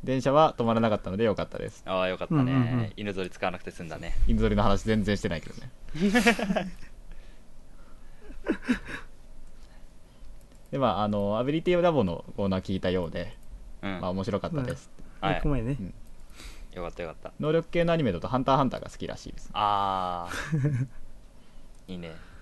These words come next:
Speaker 1: 今度は和田ちゃんのコーナーもやってみてほしいです。
Speaker 3: おー、ちょうど。
Speaker 1: これちゃん、
Speaker 2: ちょうどやるね。
Speaker 1: ここで和田ちゃんって言ってんだね。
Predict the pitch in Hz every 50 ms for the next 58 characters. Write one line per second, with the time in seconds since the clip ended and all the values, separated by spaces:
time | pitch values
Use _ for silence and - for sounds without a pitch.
0 | - - - - - - - - 143 131 110 92 92 98 104 104 - 110 107 101
1 | 101 101 110 95 87 80 80 80 80 - 92 85 - 78 87 - - 82 - -
2 | - - - - - - - - - - - - - 147 135 135 131 - - 165
3 | 156 147 160 165 139 - - - - - 120 - - 120 117 98 98 - - 127
4 | 120 113 113 110 107 - - 101 95 90 - 95 87 - - - - - -